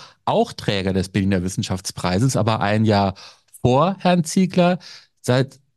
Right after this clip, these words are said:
äh, Sie sind Gründungsdirektor seit zweitausendsiebzehn des Quest Centers for Responsible Research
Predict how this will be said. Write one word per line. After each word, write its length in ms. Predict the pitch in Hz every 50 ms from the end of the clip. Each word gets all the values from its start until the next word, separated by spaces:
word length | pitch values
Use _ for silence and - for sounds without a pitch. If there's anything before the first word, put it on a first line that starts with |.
| - - _
äh, 160 | - 123 120
Sie 100 | 117 113
sind 320 | 123 110 131 123 120 - -
Gründungsdirektor 720 | - 107 139 180 196 196 190 - - 160 156 156 156 151
seit 160 | 131 127 120
zweitausendsiebzehn 1040 | - - 123 120 120 - 123 110 107 101 98 90 139 180 180 - - - 180 170 151
des 180 | 113 - -
Quest 420 | - - - 139 147 151 - - -
Centers 400 | - 139 143 143 - 127 120 -
for 140 | - 127
Responsible 580 | 113 110 104 - _ 123 127 135 - 123 110 101
Research 600 | 107 131 180 180 - - 180 180 180 180 - -